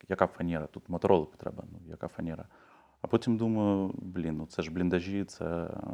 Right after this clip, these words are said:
там, інженерні споруди». А, зателефонував, спитав, вони говорять, «Та, що, це те, що треба».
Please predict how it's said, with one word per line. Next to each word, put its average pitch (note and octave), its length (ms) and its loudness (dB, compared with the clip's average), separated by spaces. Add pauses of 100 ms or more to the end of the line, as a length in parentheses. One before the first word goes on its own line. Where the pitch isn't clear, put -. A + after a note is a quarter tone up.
(120)
там, D#2+ 200 -10 (360)
інженерні F2 460 2
споруди». F2+ 540 2 (800)
А, F2 440 6
зателефонував, C#3 760 8 (680)
спитав, - 520 8
вони G2+ 160 0
говорять, F#2+ 440 2
«Та, - 200 0 (240)
що, - 380 -12
це - 120 -8
те, - 100 2
що F#2+ 140 -2
треба». C#2+ 320 0